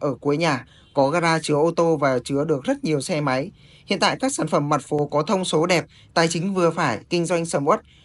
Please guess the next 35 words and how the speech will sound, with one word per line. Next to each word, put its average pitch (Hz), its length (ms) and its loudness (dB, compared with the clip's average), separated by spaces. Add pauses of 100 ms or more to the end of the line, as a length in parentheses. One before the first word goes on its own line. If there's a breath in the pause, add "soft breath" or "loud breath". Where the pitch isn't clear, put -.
(140 soft breath)
Có 139 120 2
thang 175 220 -2
máy 147 180 2
tám 151 260 -2
tầng 151 260 0
như 160 100 -2
thế 165 140 -4
này 156 240 -2
thì 135 200 -10
thực 143 160 -8
sự 170 240 -4
rất 269 160 -2
là 160 80 0
hiếm 151 280 -2
ở 165 160 -2
trung 160 140 -4
tâm 160 160 0
Hà 147 100 -2
Nội. 143 220 0 (420 loud breath)
Quý 160 80 4
vị 190 160 2
quan 196 160 2
tâm 196 200 2
hãy 208 180 -2
liên 214 140 0
hệ 202 180 0
em 180 280 2
Ngọc 160 120 4
Anh 175 260 0
ngay 185 220 2
để 156 120 2
hỗ 160 180 2
trợ - 200 0
thông 175 160 -2
tin, 180 180 2